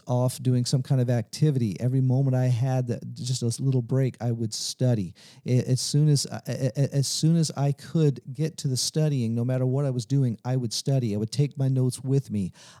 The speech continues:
I knew that material like I had never known material for a test before. I went into the,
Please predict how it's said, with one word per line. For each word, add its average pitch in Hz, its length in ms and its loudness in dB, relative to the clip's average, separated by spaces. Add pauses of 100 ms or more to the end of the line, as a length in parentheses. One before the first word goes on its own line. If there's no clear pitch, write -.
(140)
I 143 260 2
knew 151 220 4
that 139 160 2
material 139 920 2
like 110 380 -4 (180)
I 131 200 4
had 110 200 0
never 123 540 0
known 107 300 2
material 101 420 -4
for 101 220 -6
a 98 40 -4
test 101 380 -6
before. 98 480 -10 (500)
I 120 120 2
went 139 200 6
into 156 200 6
the, 135 200 2